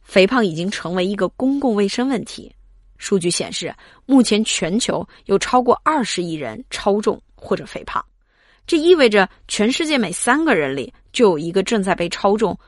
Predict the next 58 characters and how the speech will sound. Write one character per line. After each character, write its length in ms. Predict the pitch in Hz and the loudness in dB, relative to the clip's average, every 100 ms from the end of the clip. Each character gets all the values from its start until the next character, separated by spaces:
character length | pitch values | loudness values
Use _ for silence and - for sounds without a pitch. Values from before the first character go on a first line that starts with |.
| _ | _
或 180 | - 208 | 2 2
肥 280 | - 160 170 | 2 -4 -4
胖 280 | - 180 - | 0 0 0
引 200 | 185 190 | -4 -2
起 140 | - | -2
的 100 | 151 | -6
健 240 | 165 196 170 | -2 -2 0
康 220 | - 165 | 0 0
问 100 | 156 | -4
题 120 | - | -10
困 220 | - - 113 | -12 -10 -10
扰。 180 | 82 - _ _ _ _ - _ _ _ | -14 -16 _ _ _ _ -20 _ _ _
所 240 | - 190 180 | -6 0 0
以 160 | 170 - - _ | -2 -8 -20 _
课 220 | - 277 | 2 4
程 160 | - 208 | 4 2
的 80 | 240 | -2
最 160 | 311 | -2
后 200 | 285 330 | -2 0
一 140 | 349 131 | -2 -2
讲， 260 | 139 82 - _ _ | -4 -4 -10 _ _
我 140 | - 196 | -2 0
想 180 | 175 143 | 0 -2
和 160 | 180 | -2
你 220 | 190 180 | -2 0
一 40 | 202 | -2
起 240 | - 156 - - _ | -4 -10 -14 -20 _
拓 180 | - 233 | -2 -2
展 140 | 175 - | -2 -8
一 60 | |
下 180 | 196 170 | -8 -8
思 280 | 170 - 226 | -8 -2 -2
路， 200 | 226 - _ _ _ - | 0 -4 _ _ _ 2
我 100 | 208 | 4
们 140 | 240 | 4
站 180 | 339 320 | 2 2
在 120 | 294 | 2
更 260 | 381 330 294 | 2 2 4
高 240 | 359 381 | 4 6
的 80 | 320 | 2
维 160 | 160 | 0
度 140 | 180 190 | -2 -4
看 260 | - 220 | -4 -6
看， 180 | 170 - - _ _ _ | -6 -12 -16 _ _ _
人 280 | 190 190 190 | 0 2 4
类 320 | 302 370 - _ _ | 4 2 0 _ _
对 140 | 349 | -2
抗 200 | 269 262 | 0 0
肥 280 | 240 - 143 | -2 -4 -6
胖 200 | - 277 | -4 -2
的 80 | 214 | -2
出 280 | - - 320 | -2 -4 -2
路 200 | 302 - _ - | -2 -2 _ -8
究 120 | 330 | -4
竟 160 | 302 269 | -2 0
在 140 | 240 | -2
哪 240 | 165 95 | -2 -2
里？ 180 | 208 196 | -2 -4